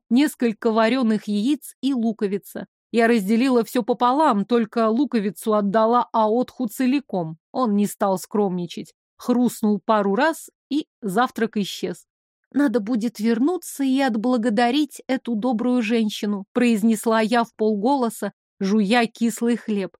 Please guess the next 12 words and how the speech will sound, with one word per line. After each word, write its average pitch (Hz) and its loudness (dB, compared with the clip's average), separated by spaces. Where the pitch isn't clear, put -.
Похоже, 254 -2
она 240 2
поделилась 233 -2
последним. 220 -4
Дракон 214 2
услышал 208 -2
и 226 2
согласно 214 0
кивнул. 214 -4
Еда 302 2
закончилась 254 0
быстро. 196 -4